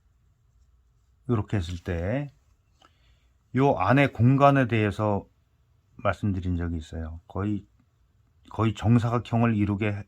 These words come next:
하자라고 얘기를 하는데 이론과 실기는 굉장한 편차가 있습니다. 실기가 잘 안 되죠. 그렇게 했을 때 요 안에가 거의 정사각형을 이루는 게 그래도 가장 이상적이다라고 얘기를 합니다.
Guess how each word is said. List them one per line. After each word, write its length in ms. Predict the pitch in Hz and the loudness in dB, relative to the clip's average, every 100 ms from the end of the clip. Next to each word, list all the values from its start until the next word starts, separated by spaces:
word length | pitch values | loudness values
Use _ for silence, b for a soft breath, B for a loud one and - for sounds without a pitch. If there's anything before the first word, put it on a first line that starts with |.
| _ | _
하자라고 640 | - - 131 123 110 107 | -16 -4 2 4 4 2
얘기를 260 | 95 90 104 | -2 -2 -4
하는데 360 | 107 90 107 B B B B B - | -2 -2 -2 B B B B B -4
이론과 540 | 131 156 156 147 131 | 2 4 4 4 4
실기는 720 | - 165 156 139 101 98 107 85 | 2 -4 -4 -2 -2 -2 -4 -6
굉장한 520 | 85 98 123 127 120 | -4 0 2 2 0
편차가 420 | 120 117 110 110 | -4 -8 -4 -4
있습니다. 580 | 87 - 85 80 80 - _ _ _ _ _ _ _ _ _ _ _ _ _ _ _ _ | -4 -6 -6 -6 -8 -14 _ _ _ _ _ _ _ _ _ _ _ _ _ _ _ _
실기가 400 | - 143 131 139 | -12 -8 -4 -4
잘 180 | 139 135 | -4 -6
안 180 | 85 85 | -6 -6
되죠. 360 | 90 87 113 107 _ _ _ _ _ _ _ _ _ _ _ | -4 -6 -8 -10 _ _ _ _ _ _ _ _ _ _ _
그렇게 240 | 117 110 117 | -8 -4 -4
했을 200 | - - | -4 -2
때 140 | 113 | 2
요 180 | 113 90 | 4 4
안에가 420 | 95 110 107 110 | 2 2 2 0
거의 280 | - 107 104 | 0 0 0
정사각형을 760 | 104 117 107 104 - 101 104 | 0 0 0 -4 -6 -4 -2
이루는 340 | 95 95 92 90 | -2 -2 -2 0
게 260 | 117 123 b b b b | -2 -4 b b b b
그래도 220 | - 104 104 | -6 -6 -4
가장 340 | 117 113 110 | -2 2 2
이상적이다라고 1120 | 113 117 135 127 98 101 101 104 120 98 95 | 2 4 4 4 0 0 4 6 6 4 0
얘기를 300 | 90 87 90 | -2 -4 -6
합니다. 460 | 90 117 87 80 | -6 -6 -6 -8